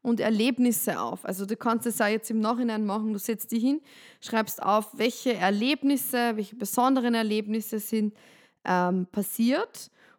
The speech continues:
Und ja, durch dieses Festhalten dieser Erfahrungen können wir uns be-, uns selber besser verstehen, aber auch schauen,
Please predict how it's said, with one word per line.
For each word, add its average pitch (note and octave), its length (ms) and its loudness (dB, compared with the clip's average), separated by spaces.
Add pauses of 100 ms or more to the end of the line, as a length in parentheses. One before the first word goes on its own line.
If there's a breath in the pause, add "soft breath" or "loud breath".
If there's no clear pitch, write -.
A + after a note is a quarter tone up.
(140)
Und A3+ 800 4
ja, D4 300 4
durch A#3+ 200 -2
dieses C4 380 -2
Festhalten A#3 920 2
dieser G#3+ 240 -2
Erfahrungen G3+ 840 2 (440 loud breath)
können C4+ 380 2
wir C4 340 2
uns A#3+ 220 -2
be-, - 260 -4
uns A#3+ 240 2
selber C4 300 4
besser G#3+ 380 2
verstehen, G#3+ 520 2
aber G#3+ 280 2
auch G3 260 4
schauen, A3 480 2